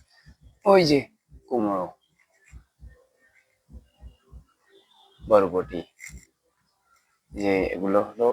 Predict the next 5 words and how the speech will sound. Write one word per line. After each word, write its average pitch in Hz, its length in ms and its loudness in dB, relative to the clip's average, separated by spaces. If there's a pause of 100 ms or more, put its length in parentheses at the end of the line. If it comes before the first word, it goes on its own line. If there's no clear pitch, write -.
(1700)
বেগুন 113 320 4 (100)
গাছ, 107 240 6 (1040)
টমেটো 110 360 0 (100)
গাছ, 127 200 6 (920)
লাউ 110 240 2